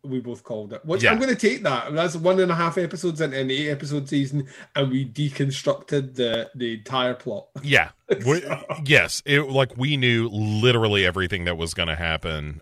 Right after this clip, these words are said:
Speaker 2: uh,
Speaker 1: Yeah.
Speaker 2: with, with the killer. And so,
Speaker 1: Mm-hmm.
Speaker 2: and we got, and we got it a hundred percent right.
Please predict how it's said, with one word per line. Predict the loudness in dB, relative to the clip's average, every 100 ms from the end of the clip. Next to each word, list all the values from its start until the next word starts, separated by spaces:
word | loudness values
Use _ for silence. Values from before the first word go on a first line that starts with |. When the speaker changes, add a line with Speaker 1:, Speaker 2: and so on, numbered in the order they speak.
| _
Speaker 2:
uh, | -2 2 2
Speaker 1:
Yeah. | 2
Speaker 2:
with, | -2 -4
with | -6
the | -6
killer. | -8 -8 -10 -18 _ _ _ _ _
And | 0 2 2
so, | 4 6 4
Speaker 1:
Mm-hmm. | 2
Speaker 2:
and | 2
we | 4
got, | 6 6 6
and | 2
we | 4
got | 4
it | 6
a | 4
hundred | 2 -4
percent | -6 -4 -4
right. | -4 -10